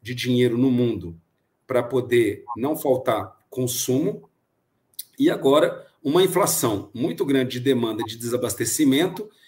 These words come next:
que tá obrigando os governos a elevar juro com inflação. Uma coisa que,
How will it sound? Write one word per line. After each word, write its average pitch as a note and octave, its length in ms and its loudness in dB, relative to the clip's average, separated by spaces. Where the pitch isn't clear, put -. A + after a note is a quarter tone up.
que D3 120 -4
tá E3 100 2
obrigando E3 340 2
os C#3 80 0
governos A#2+ 400 0
a A#2+ 80 2
elevar B2+ 380 4
juro F3 540 2
com F3 220 4
inflação. F3 640 0
Uma D3+ 180 -2
coisa D#3 320 2
que, B2 340 -2